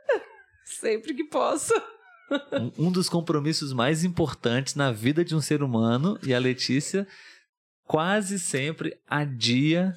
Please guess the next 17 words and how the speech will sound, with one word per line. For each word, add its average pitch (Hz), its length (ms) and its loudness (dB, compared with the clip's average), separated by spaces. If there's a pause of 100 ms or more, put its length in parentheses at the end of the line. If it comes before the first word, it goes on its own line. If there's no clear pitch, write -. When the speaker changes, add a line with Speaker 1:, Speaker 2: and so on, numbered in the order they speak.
(140)
Speaker 2:
esse 139 360 0
compromisso, 131 880 -4
cancela 123 920 0
esse 110 280 0
compromisso. 107 840 -2
Speaker 1:
Sim. 151 580 -10 (220)
Como 190 280 -8
dizemos 190 440 -10
aqui 180 180 -12
popularmente, 180 1160 -2
eu 175 80 -4
estou 185 240 -8
tentando 202 500 -8
voltar 220 360 -6
pra 226 220 -2
luz, 170 440 -4
gente, 160 640 -8